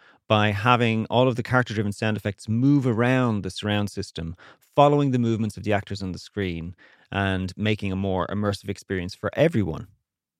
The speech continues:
Overall, the possibilities that spatial audio offers for enhancing the entertainment experience for visually impaired individuals is remarkable. By using cutting-edge technology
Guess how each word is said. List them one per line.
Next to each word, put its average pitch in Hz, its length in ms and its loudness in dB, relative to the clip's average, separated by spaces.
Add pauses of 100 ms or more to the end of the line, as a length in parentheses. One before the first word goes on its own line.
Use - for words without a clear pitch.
(760)
Overall, 175 560 6
the 117 160 -6
possibilities 151 640 4
that - 160 -4
spatial 127 320 2
audio 117 220 6
offers 123 420 2
for 101 380 2
enhancing 127 580 2
the 104 80 0
entertainment 101 480 -2
experience 98 500 -2
for - 140 -10
visually 101 300 -4
impaired 95 320 -4
individuals 87 680 -8
is 117 380 0
remarkable. 101 760 0 (580)
By 120 180 4
using 135 600 4 (500)
cutting-edge 110 460 0
technology 160 800 2